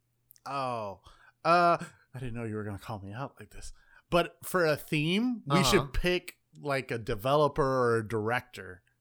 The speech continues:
Speaker 1: instead
Speaker 2: Okay.
Speaker 1: of just a movie and, like, break down their history and what they've done.
Speaker 2: Oh, that'd be fun.
Speaker 1: I
Speaker 2: But
Speaker 1: think that'd be easier
Speaker 2: but
Speaker 1: than a fucking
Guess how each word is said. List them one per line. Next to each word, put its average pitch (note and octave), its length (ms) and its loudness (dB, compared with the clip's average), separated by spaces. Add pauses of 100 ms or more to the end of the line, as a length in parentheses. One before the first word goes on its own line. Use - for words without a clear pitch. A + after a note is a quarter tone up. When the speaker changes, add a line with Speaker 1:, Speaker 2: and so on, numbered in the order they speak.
(280)
Speaker 1:
instead C3 440 0
Speaker 2:
Okay. C#3 100 2
Speaker 1:
of C3+ 80 -4
just C#3+ 240 0
a C#3 60 0
movie C3 500 -2
and, C3 160 -4
like, B2+ 200 -2
break B2 260 -4
down B2 240 -2
their A2 140 -4
history A#2 460 -6
and G#2+ 100 -4
what G2+ 160 -8
they've F2+ 180 -10
done. G2+ 320 -8
Speaker 2:
Oh, D3+ 240 4
that'd D3 180 0
be G#2 100 -12
fun. A2+ 760 -4 (440)
Speaker 1:
I D#3+ 120 6
Speaker 2:
But D#3+ 80 4
Speaker 1:
think C4 160 6
that'd A3+ 160 8
be G3 260 0
easier F3+ 540 8
Speaker 2:
but D#3 100 6
Speaker 1:
than F#3 160 8
a E3 80 8
fucking E3+ 680 4